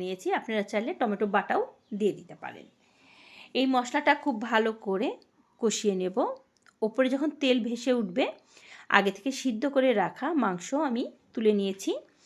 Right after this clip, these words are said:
এটা জলে থলে আমি এবার দিয়ে দিলাম। সম্পূর্ণ জল দেব না, অল্প অল্প করে জল দেব, আর মাংসটা খুব ভালো করে কষাবো। অল্প অল্প করে জল দিয়ে মিডিয়াম হিটে মাংসটা কষিয়ে নিচ্ছি। আর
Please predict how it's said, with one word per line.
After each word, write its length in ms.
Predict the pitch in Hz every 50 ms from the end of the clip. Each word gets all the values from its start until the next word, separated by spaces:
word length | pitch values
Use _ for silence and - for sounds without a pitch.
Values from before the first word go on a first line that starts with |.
| - - - - - - - -
এটা 220 | 262 262 269 262 240 - - - - _ _ - _ _ - - - _ _ _ _ -
জলে 320 | 214 170 240 240 226 240 262
থলে 300 | 262 269 302 311 349 494 659 - -
আমি 160 | 254 220 214 185 165 190
এবার 200 | 190 208 233 - - - _ _ _ - - 233
দিয়ে 160 | 214 214 185
দিলাম। 300 | 160 - 151 156 170 170 233 - - - -
সম্পূর্ণ 340 | - 302 262 240 269 269 269 262
জল 200 | 233 262 247 240 233 -
দেব 120 | 208 196 202
না, 120 | 214 262 381 523 - - 226
অল্প 160 | 202 185 190 220
অল্প 180 | 208 196 202 - 214 -
করে 180 | 214 214 233 233 233 -
জল 160 | 196 175 180 175 180
দেব, 120 | 190 202 311 440 554 -
আর 80 | - 196 180 180
মাংসটা 360 | 165 160 160 - 202 - 240 240 240
খুব 120 | - 381 - 214
ভালো 280 | 214 - 202 165 180 175 -
করে 140 | 214 262 440 - _ _ _ _ -
কষাবো। 420 | - - - - - - - - - - - _ _ - - - - - - - -
অল্প 220 | - 208 214 214 277 269
অল্প 120 | 269 269 302 294
করে 140 | 311 302 302
জল 240 | 269 214 254 226 220 220 214
দিয়ে 140 | 247 269 330
মিডিয়াম 360 | 311 247 220 185 226 226 220 226 208
হিটে 280 | 233 226 240 - 254 285 330 339 330
মাংসটা 320 | 240 208 202 - 214 - 220 220
কষিয়ে 300 | - 233 214 - 247 220 214
নিচ্ছি। 260 | 208 208 - - 349 440 571 - - - - - - - -
আর 180 | - 202 196